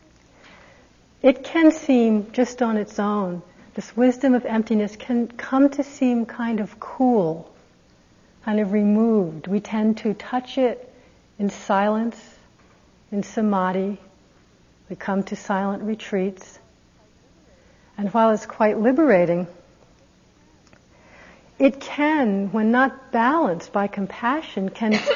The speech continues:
<coughs> and I've noticed this in myself, can seem to be quite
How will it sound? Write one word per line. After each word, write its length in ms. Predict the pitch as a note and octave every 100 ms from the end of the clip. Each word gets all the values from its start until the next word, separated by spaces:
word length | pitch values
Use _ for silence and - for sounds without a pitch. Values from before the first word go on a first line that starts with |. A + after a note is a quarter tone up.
| - -
<coughs> 340 | - - -
and 100 | A#3
I've 140 | A#3+ A3
noticed 320 | B3 C4 B3+
this 200 | B3 -
in 60 |
myself, 440 | A3 A3 - C4+ C4
can 160 | A#3
seem 500 | G#3+ - C#4+ D#4 D#4+ D#4+
to 200 | C#4+ C4
be 160 | B3+
quite 420 | A#3+ - C4 C4+